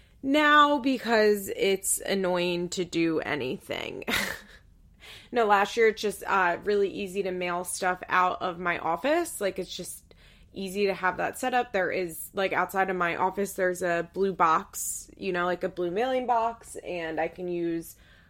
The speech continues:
all of, like, the shipping supplies and stuff there. So it was really easy to mail, and it's not so easy to mail where I am now. I don't even know where there's a blue box close to me.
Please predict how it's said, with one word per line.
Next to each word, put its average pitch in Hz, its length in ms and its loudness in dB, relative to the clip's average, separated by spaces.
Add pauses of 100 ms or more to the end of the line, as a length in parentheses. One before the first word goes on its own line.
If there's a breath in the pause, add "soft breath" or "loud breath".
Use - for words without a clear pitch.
(380 soft breath)
all 190 180 2
of, 170 100 -2
like, 175 160 -2
the - 60 -4
shipping 247 340 -6
supplies 202 400 -6
and 196 140 -6
stuff 185 260 -8
there. 170 360 -2
So 160 360 -4
it - 100 -6
was 156 160 -6
really 170 240 -4
easy 202 400 -2
to 185 80 -2
mail, 180 480 0
and 170 280 -2
it's - 140 -10
not 175 200 -2
so 185 100 -4
easy 175 280 -6
to 190 80 -6
mail 277 280 -4
where 180 260 0
I 165 80 -2
am 160 200 -6
now. 190 300 0
I 185 100 0
don't 160 100 -4
even 151 220 -6
know 165 140 -2
where 170 160 0
there's 175 220 -4
a 185 40 -6
blue 165 200 -6
box - 360 -4
close 165 320 -6
to 170 120 -14
me. 165 320 -6